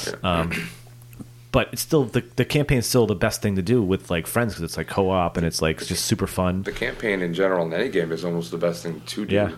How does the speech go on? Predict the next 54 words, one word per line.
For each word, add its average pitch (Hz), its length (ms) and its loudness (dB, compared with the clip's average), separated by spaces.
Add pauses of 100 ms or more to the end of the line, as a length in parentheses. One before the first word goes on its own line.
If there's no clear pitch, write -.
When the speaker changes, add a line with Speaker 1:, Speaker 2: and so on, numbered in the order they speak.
(120)
Speaker 1:
But 87 280 0
Halo 98 600 2
more 101 280 2
so 87 460 2 (300)
was 90 200 -2
always 101 340 2
geared 90 320 -2
towards 85 280 0
being 85 280 -2
a 78 60 -6
multiplayer 80 640 -2
Speaker 2:
And 117 100 4
I'm 110 80 2
Speaker 1:
game. 82 80 -4
Speaker 2:
thinking 110 340 0
they 101 180 2
just 92 360 -2
kinda, 92 260 0
like, 82 380 -2 (160)
skimped - 440 -2
on 82 80 0
the 80 80 -4
campaign 80 640 -2
this 82 160 -2
Speaker 1:
Yeah. 80 60 -4
Speaker 2:
time 73 260 -2
and 71 100 -4
was 69 180 -4
like 64 380 -4 (160)
Speaker 1:
And 87 180 -4
concentrated 85 540 -2
more 82 240 0
on 80 180 -2
the 82 140 -6
multiplayer 82 580 -2
Speaker 2:
Which, 110 140 4
Speaker 1:
aspect. 80 640 -6
Speaker 2:
going 113 240 0
back 101 160 0
to 101 80 -2
what 98 120 -4
you 104 80 0
were 95 40 2
saying, 90 240 0
we 87 80 -2
don't 85 100 -2
have 82 80 -2
time 82 140 -6
to 82 40 -6
play 82 160 -2
games. 85 240 0
We 90 100 0
haven't, 85 260 0 (720)
I, 123 240 2